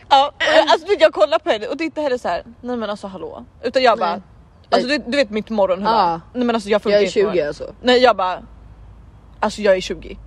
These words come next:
Speaker 1: Och hon bara, "Oj, oj, förlåt." Typ så här.
Speaker 2: Fast grejen är att, vet du, jag har haft,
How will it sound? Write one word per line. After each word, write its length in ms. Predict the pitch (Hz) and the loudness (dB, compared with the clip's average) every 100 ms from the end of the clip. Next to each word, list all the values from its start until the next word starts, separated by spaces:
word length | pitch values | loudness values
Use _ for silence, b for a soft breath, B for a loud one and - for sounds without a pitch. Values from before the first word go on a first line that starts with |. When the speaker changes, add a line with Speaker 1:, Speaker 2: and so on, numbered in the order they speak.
| - - - - - - | -20 -20 -20 -20 -20 -14
Speaker 1:
Och 100 | - | -6
hon 100 | 294 | -4
bara, 160 | 254 269 | -2 -2
"Oj, 160 | 294 269 - - - - - - | -4 -8 -20 -20 -20 -20 -14 -4
oj, 140 | 339 | -2
förlåt." 280 | 285 285 269 - - - - - | -2 -4 -4 -10 -20 -20 -20 -12
Typ 140 | 359 | -6
så 100 | - | 0
här. 140 | 254 240 | 0 0
Speaker 2:
Fast 180 | 320 | -2
grejen 320 | 262 349 403 370 | -2 -2 -2 -2
är 80 | |
att, 120 | 254 294 | -4 -6
vet 180 | 320 | -6
du, 140 | 202 208 | -4 -2
jag 100 | 311 | -2
har 80 | 381 | -2
haft, 260 | 277 - | -6 -12